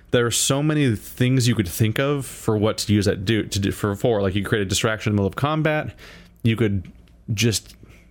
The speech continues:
manifest a fake object for the use of dis-, for, uh, the sake of, like, being able to deceive somebody or something like that,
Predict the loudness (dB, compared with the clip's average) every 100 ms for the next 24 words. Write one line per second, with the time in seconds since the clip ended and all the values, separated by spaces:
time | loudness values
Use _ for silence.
0 | _ -10 -4 0 4 4 2 -2 0 0
1 | 0 -2 0 0 0 -2 -2 0 0 0
2 | -2 -2 0 0 0 0 0 -2 -2 -4
3 | -4 -6 -2 -2 -2 -2 -2 0 0 0
4 | 0 0 0 0 0 0 0 0 0 0
5 | 2 0 0 0 2 0 0 0 -2 -2
6 | 0 0 0 0 0 -4